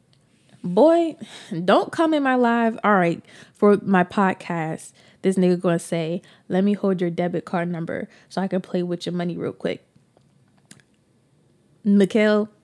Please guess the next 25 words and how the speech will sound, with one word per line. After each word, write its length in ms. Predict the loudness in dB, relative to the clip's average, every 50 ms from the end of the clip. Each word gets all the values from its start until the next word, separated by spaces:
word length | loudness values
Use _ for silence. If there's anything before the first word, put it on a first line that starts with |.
| _ _ _
pull 140 | 2 2 2
it 80 | 2
together, 420 | 2 0 0 0 0 -4 -6 -8 -10 -14 _ _ _ _ _ _ _ _ _
'cause 240 | -4 -2 0 0 2
you 60 | 2 2
already 220 | 2 2 2 0
know 140 | 0 -2 -2
how 160 | -2 -2 -2
I 100 | -2 -2
roll, 360 | -2 0 0 0 -2 -2 -4 -8 -14 -20 -20 -14 _
and 180 | -6 -6 -4 -4
that's 220 | -6 -8 -10 -10
not 160 | -12 -12 -10 -10
how 160 | -10 -10 -10
I 100 | -10 -12
do 160 | -12 -12 -14 -16
it. 100 | -16 -18 _ _
Thank 300 | -14 -14 -14 -16 -20 -18
you. 240 | -18 -16 -14 -16 -16 -18 _ _ _ _ _ _
Where's, 360 | -2 2 2 2 2 0 -2
what's 240 | 0 0 0 2 2
your 100 | 2 4
debit 320 | 4 4 2 2 0 -2
card 220 | -2 -4 -6 -6 -6
number? 420 | -8 -10 -12 -12 -12 -12 -12 -14